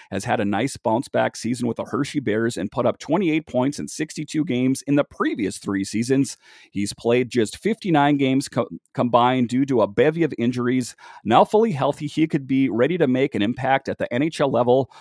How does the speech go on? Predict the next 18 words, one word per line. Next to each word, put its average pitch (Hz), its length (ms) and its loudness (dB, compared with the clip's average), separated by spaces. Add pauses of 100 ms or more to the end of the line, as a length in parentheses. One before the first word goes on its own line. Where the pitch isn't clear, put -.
(120)
Johansson, 120 600 0
a - 40 0
left 131 300 2
shot, 139 260 6
is 120 140 -4
a 110 60 -2
restricted 185 580 -2
free 156 220 -2
agent, 139 340 0
but 104 140 -4
the - 80 -4
Capitals 185 500 -2
could 143 240 2
be 123 160 2
inclined 135 540 2
to 104 320 0 (320)
let 127 180 4
him, 135 280 2